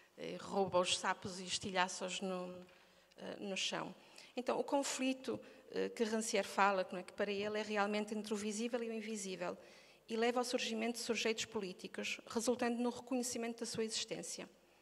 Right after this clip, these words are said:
Assim, quando aqueles que eram silenciados conseguem se posicionar como possuidores de discurso, constituem-se simultaneamente como sujeitos políticos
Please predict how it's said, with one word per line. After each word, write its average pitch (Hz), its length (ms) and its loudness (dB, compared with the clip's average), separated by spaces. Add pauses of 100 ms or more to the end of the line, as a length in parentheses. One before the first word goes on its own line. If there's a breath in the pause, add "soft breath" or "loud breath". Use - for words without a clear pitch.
(220 loud breath)
Assim, 262 360 2
quando 262 220 4
aqueles 254 340 4
que - 100 2
eram 240 220 6
silenciados 226 680 4
conseguem 233 480 2
se - 120 -2
posicionar 220 640 0
como 220 200 -6
possuidores 208 540 -2
de 240 100 -2
discurso, - 640 -2 (460 loud breath)
constituem-se 247 600 0
simultaneamente 233 680 2
como 226 180 -4
sujeitos 240 460 2
políticos 240 680 -4